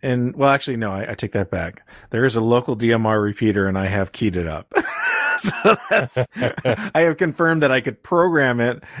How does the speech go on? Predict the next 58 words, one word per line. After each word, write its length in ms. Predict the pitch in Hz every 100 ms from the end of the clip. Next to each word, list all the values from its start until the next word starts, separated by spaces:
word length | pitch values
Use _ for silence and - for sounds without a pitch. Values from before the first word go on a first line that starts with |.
| -
and 200 | 127 120
get 140 | 131
on 240 | 123 123
the 240 | 113 107 98 - -
repeater 520 | 113 - - 170 123
side 360 | 101 113 92 92
of 80 | 90
it. 100 | 92
I 80 |
didn't 240 | 101 110 101
actually 280 | 101 101 92
join 280 | 101 98 92
to 80 |
the 200 | 95 87
other, 440 | 85 98 92 87 82 - - - -
uh, 460 | 90 85 82 82 107
channel 600 | - 113 104 127 180 170 - _
that 260 | - 95 -
has, 420 | 101 101 98 95
that's 160 | 104 95
already 260 | 98 92 - _
linked 280 | - 98 92
up 140 | 98 -
somewhere 380 | 101 98 98
else 200 | 98 104
or 80 | 101
something 280 | 95 101 104
like 160 | 95 98
that. 260 | 98 95
So, 240 | - 87 85 - - - - - - _
so 100 | 117
yeah, 160 | 104
I 60 | 80
still 160 | - 123
haven't, 260 | 107 92 -
I 200 | 123 135
still 120 | 135
haven't 160 | 151 127
done 200 | 123 113
that, 160 | 113
and 100 | 113
I 20 | 101
have 220 | 104 101
absolutely 520 | 110 101 104 98 95
no 140 | 104
idea 320 | 104 101 101 98
how 100 | 92
to 100 | 90
change 340 | - 107 95
it 100 | 98
on 220 | 85 95
the 80 | 92
radio 340 | 92 95 95
itself. 440 | 87 - 104 95 110
<laughs> 0 |
So 100 | 170 -
I 420 | 190 - 180 - 160
still 220 | -